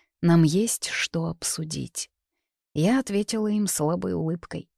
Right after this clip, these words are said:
Томас устроился на диване и закурил сигарету. Он был настолько спокойным, будто мы не провели последние десять минут, страстно желая друг друга, скандаля, а потом...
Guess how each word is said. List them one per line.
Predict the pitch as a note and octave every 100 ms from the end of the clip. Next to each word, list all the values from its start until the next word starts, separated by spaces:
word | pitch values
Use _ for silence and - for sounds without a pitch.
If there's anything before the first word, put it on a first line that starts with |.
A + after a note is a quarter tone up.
| _ _ _ _ _ _ _
Томас | D3+ D3 C#3+ -
устроился | C#3 - C#3+ C#3 C#3 - C#3+
на | D3
диване | C#3+ C#3 D3 F3 D#3 C#3
и |
закурил | C3+ C#3 D3 C3+ C3+
сигарету. | C3 C3+ C3 C3+ D#3 E3+ E3 _ _ _ -
Он | F3+
был | F3+ F#3+
настолько | F3+ E3+ G#3 G3+ F3
спокойным, | - D3 - B3 B3 E3 C#3
будто | C#3 E3+ -
мы | D#3 E3+
не | F3+
провели | D#3 D3 C#3+ D#3 A3+
последние | - C#3 - F#3+ E3+ D3 C#3
десять | D3 F#3+ C#3 -
минут, | D3 A3+ B3+ - - _
страстно | - F#3+ G#3 - F#3
желая | D#3 F3+ G#3 E3 C3+
друг | C3 C3+
друга, | C#3+ C#3+ C3+ - - _
скандаля, | - - C#3 C3 C#3+ F3 D#3 B2+ A#2+
а | B2
потом... | - B2 F#3 F3